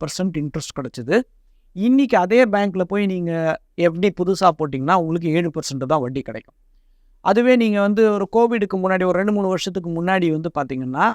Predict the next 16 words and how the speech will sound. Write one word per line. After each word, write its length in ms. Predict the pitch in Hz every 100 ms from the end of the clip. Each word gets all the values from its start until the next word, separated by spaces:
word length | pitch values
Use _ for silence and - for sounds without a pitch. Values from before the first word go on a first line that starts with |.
| -
அதே 440 | - - 180 240 269
பேங்க்ல 480 | 185 180 175 185 196
நீங்க 200 | 175 170
எஃப் 120 | 151
டி 80 | 190
போட்டிருந்தீங்கன்னா 580 | 165 147 135 139 165 240
அஞ்சு 360 | 202 180 202 196
புள்ளி 200 | 208 175
ஒரு 180 | 160 160
பர்சன்ட் 260 | 156 143 135
தான் 140 | 170
எஃப் 240 | 196 143 143
டி 140 | 165
இன்ட்ரெஸ்ட் 360 | 139 135 - 131
ரேட் 180 | 123 117
கிடைச்சது. 280 | 110 -